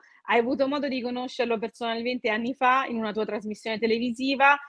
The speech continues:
È un ragazzo che fa parlare di sé, non solo per, per la sua avvenenza, ovviamente, vabbè, quello non lo dico io, lo dicono tutte le ragazze che lo guardano giocare,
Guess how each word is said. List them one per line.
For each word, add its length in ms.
È 140
un 140
ragazzo 460
che 100
fa 120
parlare 360
di 120
sé, 540
non 160
solo 340
per, 140
per 100
la 120
sua 160
avvenenza, 500
ovviamente, 400
vabbè, 220
quello 160
non 140
lo 40
dico 220
io, 100
lo 80
dicono 260
tutte 240
le 80
ragazze 380
che 80
lo 100
guardano 300
giocare, 400